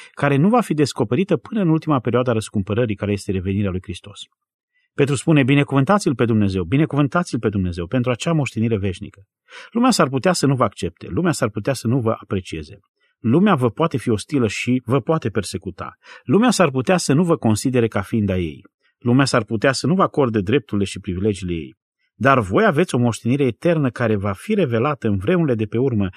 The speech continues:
și pe care Dumnezeu v-a promis-o. O moștenire care este cerească, nu pământească, care este glorioasă, nu lumească, care este curată, nu necurată, care este sfântă, nu păcătoasă. Aceasta este promisiunea.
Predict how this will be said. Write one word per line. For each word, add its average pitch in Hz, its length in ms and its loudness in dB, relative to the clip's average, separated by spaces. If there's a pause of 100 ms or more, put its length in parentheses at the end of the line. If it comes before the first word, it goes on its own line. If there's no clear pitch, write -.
(220)
și - 120 -10
pe 135 120 0
care 196 200 2
Dumnezeu 127 460 2
v-a 131 140 2
promis-o. 110 500 -2 (180)
O 127 100 -4
moștenire 165 440 0
care 143 180 0
este 131 200 -2
cerească, 113 540 -2
nu 107 100 0
pământească, 92 640 -4 (320)
care 131 220 0
este 139 240 0
glorioasă, 117 580 2
nu 104 140 0
lumească, 101 460 -2 (220)
care 131 180 0
este 139 200 -2
curată, 120 460 0
nu 110 200 2
necurată, 98 560 -2
care 120 200 0
este 123 200 -2
sfântă, 110 460 -2
nu 113 100 0
păcătoasă. - 600 -8 (180)
Aceasta 156 420 -2
este - 180 -6
promisiunea. - 520 -16